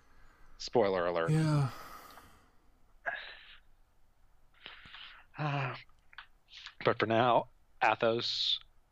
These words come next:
Speaker 1: tells the group that's this, among the things that they need to do to, to stop Nurgle, they have to go to Bern first.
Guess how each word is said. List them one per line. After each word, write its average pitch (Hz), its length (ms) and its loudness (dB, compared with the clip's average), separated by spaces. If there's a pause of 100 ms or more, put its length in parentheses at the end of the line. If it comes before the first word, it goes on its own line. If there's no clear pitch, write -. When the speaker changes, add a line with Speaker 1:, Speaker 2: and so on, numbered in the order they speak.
(1200)
Speaker 1:
tells 113 340 2
the 113 80 -12
group 113 280 -2 (580)
that's - 760 -4 (920)
this, - 280 -8 (140)
among 120 260 0
the 110 80 -4
things 117 260 0
that 117 120 0
they 110 100 -2
need 113 200 -4
to 113 40 -8
do 117 220 2
to, 101 320 0
to - 300 -8
stop 131 300 2
Nurgle, 101 320 -4
they 110 120 2
have 113 220 2
to 117 80 -6
go 110 140 -2
to 107 60 -4
Bern 123 300 2
first. - 480 -4